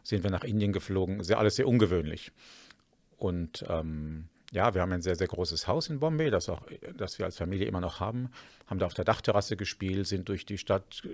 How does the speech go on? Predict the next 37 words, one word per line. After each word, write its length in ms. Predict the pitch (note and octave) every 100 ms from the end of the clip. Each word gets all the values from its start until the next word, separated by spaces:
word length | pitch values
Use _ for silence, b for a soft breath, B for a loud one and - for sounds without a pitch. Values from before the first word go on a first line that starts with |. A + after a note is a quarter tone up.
| -
gegangen 340 | - G2 F#2+ G2
mit 100 | F#2
unseren 300 | G2+ F#2+ F#2
Verwandten, 600 | G2+ F2+ F#2 E2 F2+ E2+ B B B B - -
haben, 380 | F#2 F2 E2+ F2
haben 140 | F#2+
sehr, 220 | F2 A2
sehr 200 | G#2+ G#2
ungewöhnliche 580 | C3 D#3+ D3+ G2+ E2+ -
Sachen 300 | E2+ E2 F#2+
erlebt. 320 | F2 F2 E2
Also 160 | F#2 F2+
wenn 100 | F#2+
ich 140 | F#2+
einfach 160 | G2 G2
mal 200 | G#2 F#2+
ein 280 | F#2+ F#2+ F#2+
Beispiel 340 | G2 G2 B2
geben 220 | G#2+ G#2
darf, 220 | G#2 G2 - B B B
es 140 | - -
gibt 160 | G#2
in 100 | G#2
Bombay 280 | G2 A2 B2+
eine 260 | A#2 G2+ F#2
religiöse 340 | F#2+ F#2+ F2+
Minderheit, 360 | F#2+ A2 G2 F#2+
die 40 |
Parsen. 680 | - - F2 F2+ E2 E2 D2 - b b - _ _ _
Persien 500 | - F2 F2+ E2+ E2+
ursprünglich, 480 | F2+ - F#2+ A2 A2+
wie 40 |
der 100 | G2
Name 220 | F#2+ G2 A2
sagt, 300 | A#2 C#3 - B B -
Zoroaster, 680 | - G2+ E2+ - - A#2 G#2+
Feuerbewahrer. 760 | - F#2 A2 G#2+ G2 F#2+ G2